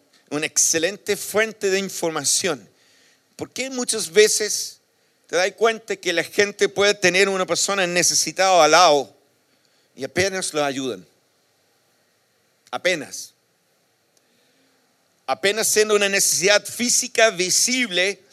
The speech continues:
evidente, a veces ni siquiera extienden la mano para ayudar. Menos una necesidad espiritual, que alguien se va a preocupar de la necesidad espiritual de otra persona, menos todavía.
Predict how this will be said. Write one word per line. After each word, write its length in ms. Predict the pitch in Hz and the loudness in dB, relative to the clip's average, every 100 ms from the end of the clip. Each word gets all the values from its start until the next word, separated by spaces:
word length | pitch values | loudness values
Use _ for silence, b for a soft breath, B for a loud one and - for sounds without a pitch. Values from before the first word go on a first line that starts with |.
| b b | b b
evidente, 840 | 190 175 220 240 - 175 170 170 _ | 2 6 8 6 2 0 0 -2 _
a 100 | - | -4
veces 280 | 165 175 - | -2 -2 -4
ni 120 | 160 | -4
siquiera 400 | 147 139 - 165 | -4 -4 0 0
extienden 440 | 156 - 160 156 139 | 0 -2 -4 -2 -2
la 60 | |
mano 240 | 127 139 131 | 0 -2 0
para 160 | 123 | -2
ayudar. 380 | 120 123 123 101 - _ _ _ _ _ _ _ _ _ _ b b b b | -2 -2 -4 -4 -10 _ _ _ _ _ _ _ _ _ _ b b b b
Menos 500 | - 156 220 247 214 | 0 4 4 2 -2
una 180 | 214 202 | -2 -2
necesidad 540 | 196 202 196 190 208 214 | -4 -6 -4 2 2 2
espiritual, 640 | - 202 190 214 254 233 _ _ _ _ _ _ _ _ | -6 -8 -4 0 0 -2 _ _ _ _ _ _ _ _
que 140 | - 143 | -4 0
alguien 300 | 190 202 185 | 0 0 -4
se 140 | 175 | -2
va 100 | 170 | 0
a 80 | 175 | -2
preocupar 520 | 170 156 - 180 175 | -6 -8 0 0 2
de 100 | 160 | 2
la 120 | 160 | 2
necesidad 440 | 156 147 127 151 160 | 2 -2 0 0 0
espiritual 520 | - 156 147 151 151 | -4 -6 -2 0 0
de 100 | 135 | -2
otra 200 | 131 120 | -4 -6
persona, 460 | 110 - 185 208 - B B | -8 -10 -12 -12 -16 B B
menos 400 | 123 277 262 - | -2 0 -2 -6
todavía. 460 | 247 262 254 240 | -6 -6 -8 -12